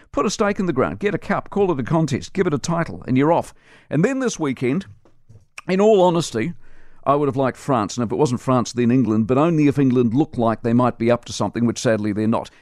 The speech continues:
If they had won last week, that would have been their final, I reckon, so we would have killed them on Sunday. So, South Africa, bar France, are the right team to win the cup against. And while we're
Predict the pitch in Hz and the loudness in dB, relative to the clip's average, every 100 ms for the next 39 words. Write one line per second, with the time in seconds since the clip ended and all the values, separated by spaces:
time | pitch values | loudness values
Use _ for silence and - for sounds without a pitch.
0 | - 220 226 190 175 170 - - 151 123 | -2 -2 0 -2 0 0 -4 -10 -4 0
1 | 139 131 127 113 120 113 - 147 139 117 | 2 2 0 0 -2 -6 -2 0 0 2
2 | 117 113 104 127 113 101 98 101 120 110 | 4 2 2 0 0 0 -2 -4 -4 -2
3 | 117 113 127 104 123 135 117 104 98 98 | -2 0 -2 -2 -4 -2 0 0 0 0
4 | - 127 82 73 - 151 147 _ - - | 0 0 0 -6 -2 0 0 _ -16 -14
5 | - - - - 185 202 156 - 131 208 | -12 -12 -10 -2 -2 0 -4 -4 -4 -2
6 | 196 - 139 123 - 117 120 - - - | -4 0 2 2 2 0 0 -2 -8 -12
7 | - 131 123 120 117 - 123 117 104 113 | 0 2 2 2 0 0 2 2 2 2
8 | 101 113 104 107 104 - - _ - 131 | 2 0 -2 -2 -4 -6 -18 _ -2 2
9 | 170 262 220 156 | 4 4 2 2